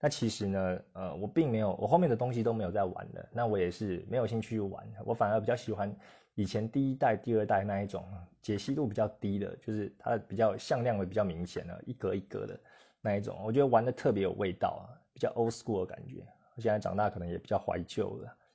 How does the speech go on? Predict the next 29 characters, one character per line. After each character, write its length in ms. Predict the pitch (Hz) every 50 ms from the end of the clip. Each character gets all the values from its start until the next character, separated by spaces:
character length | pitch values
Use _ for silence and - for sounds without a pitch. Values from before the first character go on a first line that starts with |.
| _ _ _ _ _ _ _ _ _ _ _ _ _ _ _ _ - _ - - - - - -
那 200 | - 123 113 110
我 160 | 104 101 107 110
很 120 | 104 101
希 160 | 98 - 123
望 160 | 123 127 123
呢， 180 | 117 110 104 104
就 120 | 104 110
是 400 | 104 104 107 101 98 95 - - - -
未 140 | - 165 139
来 220 | 113 98 90 - - - - _ - - -
这 140 | - - 113
个 200 | 104 95 92 95
Lego 420 | 101 107 123 - - 113 101 92
可 140 | 95 - 107
以 80 | 98 95
跟 300 | 95 107 101 98 92 -
Doom 220 | - 135 120 101 95
合 220 | 90 - 98 90
作， 340 | 87 - - 107 - - - -
合 140 | - 98 98
作 200 | - 113 107 107
一 40 |
款， 240 | 104 - - - 90 95
我 80 | 92 92
真 160 | 90 - 117
的 100 | 117 101
是 120 | 98 104 104
会 100 | 104 104
买 240 | 98 92 80 82